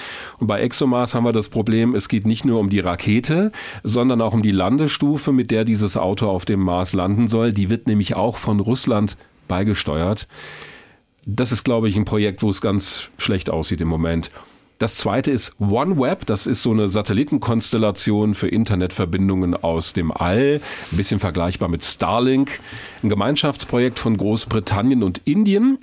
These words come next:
Und da sollten Anfang März die nächsten Satelliten starten mit einer russischen Soyuz-Rakete. Das ist dann auch abgesagt worden, denn,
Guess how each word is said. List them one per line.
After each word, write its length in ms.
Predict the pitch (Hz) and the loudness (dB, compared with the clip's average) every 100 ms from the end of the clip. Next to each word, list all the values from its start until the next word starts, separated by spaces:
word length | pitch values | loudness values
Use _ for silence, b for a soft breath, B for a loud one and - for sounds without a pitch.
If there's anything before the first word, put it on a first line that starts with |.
| - | -4
Und 160 | - | 0
da 100 | 147 | 0
sollten 320 | 139 143 160 | 2 0 0
Anfang 400 | 147 123 131 139 113 | 0 0 0 2 2
März 440 | 101 139 - - B B B B B 120 | 2 0 0 -4 B B B B B 0
die 60 | |
nächsten 340 | 113 143 - 123 | 2 2 0 0
Satelliten 500 | 117 117 110 143 151 | 0 0 0 0 -2
starten 580 | - 123 143 180 170 185 | 0 0 0 0 -2 0
mit 320 | 127 120 - | 0 0 -2
einer 200 | 131 127 | 0 2
russischen 540 | 117 135 151 - 139 | 0 0 0 2 2
Soyuz-Rakete. 1040 | 131 123 117 151 - 107 107 98 131 190 - b b | 2 2 2 2 0 -2 0 0 2 0 -4 b b
Das 300 | 101 107 131 | -4 -2 0
ist 140 | 180 147 | 0 2
dann 100 | 120 | 2
auch 140 | 113 | 2
abgesagt 580 | 113 - 123 117 104 104 | 0 0 0 0 0 0
worden, 280 | 104 113 107 | 2 2 2
denn, 320 | 113 165 | 2 2